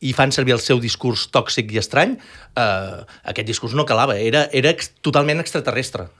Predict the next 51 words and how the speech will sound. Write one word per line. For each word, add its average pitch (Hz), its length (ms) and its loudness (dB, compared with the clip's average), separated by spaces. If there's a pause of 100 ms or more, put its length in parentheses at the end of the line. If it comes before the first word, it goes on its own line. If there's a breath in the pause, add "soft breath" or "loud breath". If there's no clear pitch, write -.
eh? 196 160 2 (520 loud breath)
Dopats 143 320 4
per 165 160 2
l'Estat, 110 560 0 (220 loud breath)
dopats 143 320 -2
pels 156 180 4
mitjans, 123 340 2
tot 131 140 -4
el 131 80 -4
que 131 80 -6
tu 117 80 -6
vulguis, 110 180 -4
però 104 140 -10
aquest 107 140 -6
discurs 151 480 -4
ha 110 100 0
anat 107 240 -8
calant, 127 380 2 (400 loud breath)
eh, 123 40 2
a 107 320 4
tota 113 220 -4
la 104 80 -2
societat. 90 540 -8
Eh, - 520 -6 (220)
la 135 100 4
meva 147 160 4
pregunta 139 240 2
és: - 140 -2
com - 240 0
és 120 120 -6
que 123 100 -6
en 120 60 -4
aquests 107 200 -2
vint 113 180 0
anys 147 180 -2
nosaltres 120 300 -2
no 135 140 2
hem 131 120 0
creat 117 400 0
cap 127 120 4
mena 113 240 0
de 110 80 2
discurs 110 340 -2
com 107 160 0
a 107 60 2
independentistes 107 560 0
o 104 60 0
sobiranistes 131 680 0 (480 loud breath)
en 143 200 6
favor 151 420 6
de 147 180 2